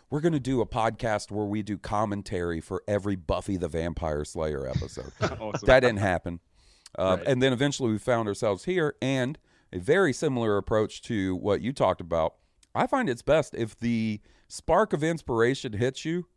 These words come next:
Speaker 1: jump on it as quickly as you can. Or
Speaker 2: Yeah.
Speaker 1: in my stony baloney ass, I'll forget about it.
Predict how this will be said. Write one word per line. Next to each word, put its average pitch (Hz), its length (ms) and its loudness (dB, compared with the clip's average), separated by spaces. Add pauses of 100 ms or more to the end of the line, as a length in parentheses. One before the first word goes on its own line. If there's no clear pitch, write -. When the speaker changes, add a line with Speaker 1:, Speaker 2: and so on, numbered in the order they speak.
(100)
Speaker 1:
jump 117 340 0
on 127 180 6
it 107 100 0
as 95 140 -2
quickly 104 420 0
as 80 120 -2
you 80 100 -8
can. 73 400 -6 (300)
Or 92 380 2
Speaker 2:
Yeah. 82 180 -16 (140)
Speaker 1:
in 95 140 0
my 123 180 2
stony 92 360 0
baloney 85 460 -2
ass, 80 320 -4
I'll 135 140 4
forget 87 280 -4
about 107 280 2
it. - 100 -8